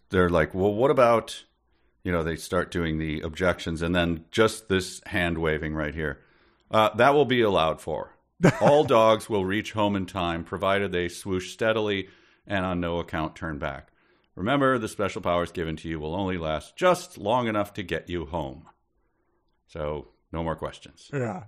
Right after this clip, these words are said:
Speaker 2: So that's another,
Speaker 1: Cool.
Speaker 2: uh, that's another, uh, little, uh, devil deal, right? Like, when, uh, was it Orpheus leaving, and he couldn't, he couldn't turn back, or else, like, he, his wife would not be allowed to leave Hades,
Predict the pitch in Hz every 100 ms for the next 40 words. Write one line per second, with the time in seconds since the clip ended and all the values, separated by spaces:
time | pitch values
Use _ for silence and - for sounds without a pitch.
0 | _ - 160 214 262 190 247 277 147 127
1 | 123 123 120 120 - 190 214 208 262 160
2 | 123 151 123 120 135 127 123 117 113 110
3 | 117 - 113 131 127 123 123 120 113 117
4 | 117 123 - 127 123 - _ _ - 127
5 | 123 120 117 113 113 143 117 - 135 180
6 | 208 214 220 160 156 185 202 214 - _
7 | - 117 127 156 151 147 - 143 - 156
8 | 151 143 139 135 120 147 180 - _ _
9 | _ _ _ _ 127 120 123 131 - 120
10 | - 127 120 110 113 104 120 127 - 113
11 | 113 131 117 117 110 104 113 123 104 113
12 | 127 147 180 -